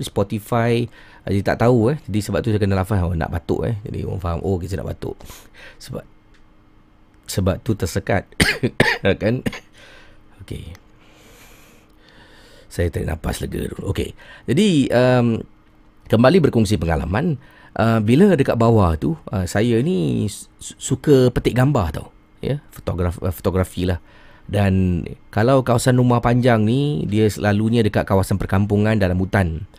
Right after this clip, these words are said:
Jadi bila kita mendongak ke langit, kita akan nampak bintang, ke si. Kadang-kadang kita akan nampak star trail. Cantik.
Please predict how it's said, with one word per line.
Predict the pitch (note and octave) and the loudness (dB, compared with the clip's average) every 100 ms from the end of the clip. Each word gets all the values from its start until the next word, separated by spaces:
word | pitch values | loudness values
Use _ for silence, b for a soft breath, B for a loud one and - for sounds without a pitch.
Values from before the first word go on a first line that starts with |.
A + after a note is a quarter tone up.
| B B B B B | B B B B B
Jadi | G2 A#2+ | 0 2
bila | A#2+ A2 | 4 2
kita | A#2+ B2 | 4 6
mendongak | G#2+ G#2 A#2+ G3 - | 6 6 6 4 2
ke | - | 2
langit, | B2+ C3+ E3 | 2 2 0
kita | - - - - | -2 -6 -4 -2
akan | A#2 | -2
nampak | A2 A#2 - - | 0 0 0 0
bintang, | G#2 A2+ B2+ C#3 G2 F2+ | 2 2 2 2 0 0
ke | |
si. | E2+ - - b b b | -4 -8 -14 b b b
Kadang-kadang | - G2+ A2+ B2+ | -4 -2 0 0
kita | B2 A2+ G#2+ | 0 0 2
akan | G#2+ G#2 | 2 2
nampak | - - | 0 -4
star | - A2+ G#2 | -4 -2 0
trail. | - B2 F2 F2+ | 0 0 0 -2
Cantik. | - E3 - - | -2 -2 -2 -4